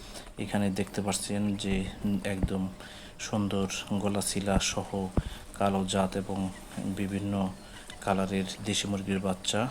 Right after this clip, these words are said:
আর এখানে খাবার দিচ্ছি আমি, খাবারগুলো খাচ্ছে ব্রয়লার স্টার্টার ফিড এখানে খাচ্ছে। তো এক মাস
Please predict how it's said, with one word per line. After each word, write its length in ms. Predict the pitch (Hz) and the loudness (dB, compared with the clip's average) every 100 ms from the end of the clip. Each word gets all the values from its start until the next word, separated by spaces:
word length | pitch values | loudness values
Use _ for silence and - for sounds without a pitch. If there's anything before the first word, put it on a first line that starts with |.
| - | -4
আর 640 | - 95 90 90 - - 104 | -2 2 2 0 -6 -4 -2
এখানে 380 | 98 - 98 92 | -2 0 0 -2
খাবার 340 | - 98 98 98 | -2 0 0 0
দিচ্ছি 400 | 95 - 104 101 | 0 0 0 0
আমি, 180 | 127 185 - - - - | 0 0 -6 -14 -14 -2
খাবারগুলো 520 | 110 98 98 98 98 | 2 4 2 2 0
খাচ্ছে 580 | - 95 92 - 110 120 - - | 2 0 0 -2 -2 -2 -4 -2
ব্রয়লার 500 | 101 98 95 98 95 | -2 0 0 2 0
স্টার্টার 380 | - - 95 95 - | 0 0 0 -2 -4
ফিড 360 | 95 92 - 92 | -4 -4 -4 -8
এখানে 340 | 95 87 90 - | -6 -4 -4 0
খাচ্ছে। 420 | 101 - - 120 - - - - - | 0 0 -2 -2 -2 -8 -10 -10 -2
তো 100 | 120 | 2
এক 240 | - 127 - | 6 4 6
মাস 300 | 127 120 - | 8 8 6